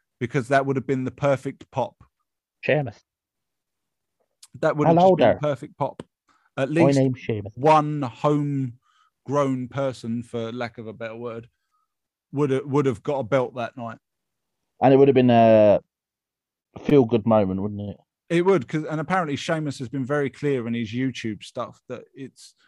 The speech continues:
Speaker 1: a belt that he's never held, that he's always wanted. So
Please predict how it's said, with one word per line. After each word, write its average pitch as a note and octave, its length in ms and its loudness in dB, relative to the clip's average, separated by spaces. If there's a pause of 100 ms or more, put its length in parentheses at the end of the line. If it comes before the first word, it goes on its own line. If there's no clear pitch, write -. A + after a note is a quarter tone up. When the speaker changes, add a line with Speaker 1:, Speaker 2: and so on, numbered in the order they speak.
(320)
Speaker 1:
a B2 80 -4
belt C#3 280 0
that C3 120 -4
he's A2+ 120 -4
never C3 220 -2
held, B2+ 320 -2
that B2 100 -14
he's A#2 140 -6
always A#2+ 240 -4
wanted. B2+ 500 -8 (880)
So A2+ 600 -6